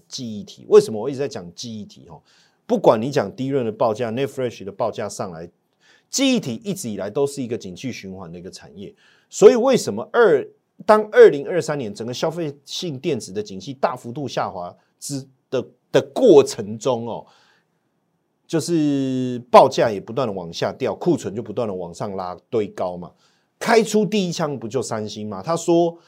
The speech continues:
他要减产，甚至这个部分产线要先暂停。为什么？因为库存太高了，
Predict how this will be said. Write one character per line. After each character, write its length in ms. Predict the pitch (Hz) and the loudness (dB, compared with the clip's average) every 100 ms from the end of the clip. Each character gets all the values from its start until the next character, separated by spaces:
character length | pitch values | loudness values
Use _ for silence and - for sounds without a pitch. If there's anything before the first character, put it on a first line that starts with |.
| _ _ | _ _
他 220 | - 151 | -8 -2
要 160 | 175 156 | 4 4
减 300 | - 113 127 | 2 -4 -4
产， 260 | - 92 - | -6 -10 -8
甚 220 | - 151 | -4 -4
至 280 | 139 139 104 _ - _ _ | -4 -8 -8 _ -20 _ _
这 140 | - 151 | -4 -4
个 80 | 123 | -4
部 180 | 110 147 | -6 -2
分 180 | 143 | -2
产 180 | 117 98 | -4 -8
线 120 | 113 | -8
要 80 | 120 | -8
先 180 | 113 110 | -8 -8
暂 220 | 110 113 87 | -6 -6 -8
停。 140 | 73 | -10
为 100 | 120 | -6
什 100 | 151 | -6
么？ 80 | 160 | -6
因 60 | 170 | -10
为 40 | |
库 200 | - 226 | -4 -2
存 260 | 143 113 104 | -2 -4 -10
太 160 | - 147 | -6 -6
高 260 | 110 123 | -4 -4
了， 120 | 120 | -4